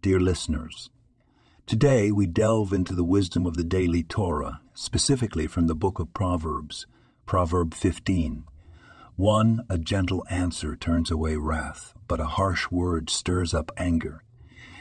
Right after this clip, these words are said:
In our daily grind, we often encounter situations where we are provoked or upset. Let us consider the wisdom of Solomon for a moment.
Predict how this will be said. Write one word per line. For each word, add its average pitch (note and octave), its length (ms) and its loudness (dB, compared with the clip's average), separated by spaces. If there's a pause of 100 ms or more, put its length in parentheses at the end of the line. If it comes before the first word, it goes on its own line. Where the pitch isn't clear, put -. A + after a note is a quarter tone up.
(320)
In A#2 140 6
our A#2 140 6
daily B2 360 4
grind, G#2 600 0
we A2 160 2
often A#2 300 2
encounter G2 440 0
situations F2+ 840 -2
where E2+ 180 0
we E2+ 180 0
are E2 120 -2
provoked - 640 -6 (100)
or E2+ 200 -2
upset. - 500 -8 (500)
Let D#3 140 4
us F#3+ 160 4
consider B2 400 4
the F2+ 120 4
wisdom F#2+ 440 4
of E2 100 -2
Solomon D#2+ 520 0
for D2+ 180 -6
a D2+ 40 -4
moment. D#2 420 -6